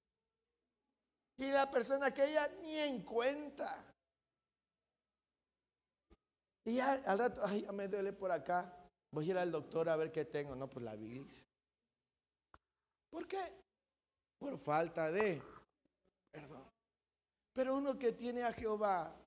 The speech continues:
uno que tiene temor de Dios es clemente, misericordioso, hijos, es feliz, porque perdona, deja atrás las ofensas y vive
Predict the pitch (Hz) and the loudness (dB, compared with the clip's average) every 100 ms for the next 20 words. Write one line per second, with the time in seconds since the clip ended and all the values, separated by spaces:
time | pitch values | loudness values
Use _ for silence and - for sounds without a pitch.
0 | _ 190 247 240 202 202 220 220 208 190 | _ 0 2 2 2 2 0 0 -2 -2
1 | 220 202 190 196 196 214 208 - - - | -2 -2 -2 -2 0 0 -2 -12 -18 -20
2 | _ _ - 127 139 233 311 302 302 302 | _ _ -6 -6 2 2 4 0 2 2
3 | 277 247 - _ _ _ _ - 123 139 | 2 -4 -18 _ _ _ _ -14 -10 -8
4 | 139 147 139 139 147 196 330 311 226 247 | -4 -4 -4 -6 -6 -4 -4 -4 -2 -4
5 | 247 - - - _ _ _ _ 254 233 | -4 -12 -20 -20 _ _ _ _ -20 -14
6 | 381 349 - - 254 - 269 269 269 294 | -14 -14 -18 -10 -10 -6 -4 -2 0 0
7 | 320 359 - - - _ _ _ _ _ | 0 -2 -6 -12 -20 _ _ _ _ _
8 | _ - 151 151 143 147 139 139 233 277 | _ -6 0 0 2 0 0 2 2 2
9 | 285 277 277 - _ _ _ _ - 123 | 2 -4 -8 -20 _ _ _ _ -6 2
10 | 180 165 147 - 175 190 170 135 147 - | 2 4 0 2 2 4 0 -2 -2 4
11 | 294 339 247 392 277 - - _ _ _ | 4 4 -2 0 0 -2 -18 _ _ _
12 | - 180 185 262 269 285 269 - | -2 0 0 -2 6 8 8 6